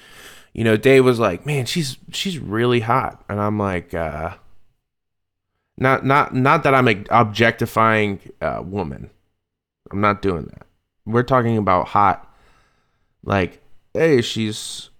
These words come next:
look at that woman has a good head on her shoulders and is smart and, uh,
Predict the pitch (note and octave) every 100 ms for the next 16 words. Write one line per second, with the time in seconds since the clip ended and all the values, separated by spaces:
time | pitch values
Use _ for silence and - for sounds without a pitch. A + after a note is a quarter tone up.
0 | _ _ _ _ - D#3+ E3+ A#2+ B2 C3
1 | A#2+ A2+ - - - A2+ A2 G2 F#2+ G2
2 | G2+ F2 E2+ D#2+ C#2 - E2+ D#2+ F2 F#2
3 | F2+ F2+ A#2+ E3+ - G2 E2+ F2+ F#2+ F2+
4 | E2+ D2 C2+ C#2+ - - - F#2 F2+ F2+
5 | - F2+ F2 - - E2 C#2